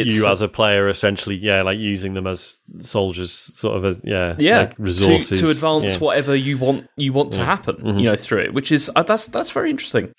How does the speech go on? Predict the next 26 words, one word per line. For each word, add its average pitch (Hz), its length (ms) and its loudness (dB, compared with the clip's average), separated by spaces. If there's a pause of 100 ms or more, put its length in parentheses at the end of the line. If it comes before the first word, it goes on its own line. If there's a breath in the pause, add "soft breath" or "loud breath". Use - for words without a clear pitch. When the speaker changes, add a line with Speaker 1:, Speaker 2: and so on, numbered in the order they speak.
Speaker 2:
And 131 140 4
is 127 120 2
Speaker 1:
And, 214 100 4
uh, 196 40 4
Speaker 2:
it, 165 100 2
Speaker 1:
yeah. 170 180 2
Speaker 2:
I, 131 180 0 (440)
maybe 123 260 -4
you 110 60 -4
can't 107 240 -4
say 110 180 0
without 107 380 -2
spoiling, 101 840 0 (160)
like 120 100 -10
you 120 40 -10
say, 107 220 0
you, 107 340 -8 (140)
it, - 160 -12 (220)
you're 117 260 -8
constantly 120 360 -2
presented 107 400 -2
with 101 120 -6
this 104 100 -8
choice 104 320 -4
of, 92 80 -10
like, 98 460 -2